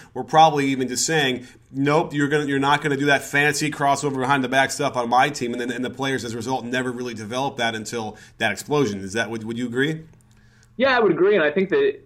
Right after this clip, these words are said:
Speaker 2: there's something to it, too, that if a player throws a behind-the-back pass and it goes into the stands,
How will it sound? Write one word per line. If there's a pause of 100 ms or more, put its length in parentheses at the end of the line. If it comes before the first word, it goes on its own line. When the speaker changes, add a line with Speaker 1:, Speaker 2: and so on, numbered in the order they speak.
Speaker 2:
there's
something
to
it,
too,
that (280)
if
a
player
throws
a
behind-the-back
pass
and
it
goes
into
the
stands,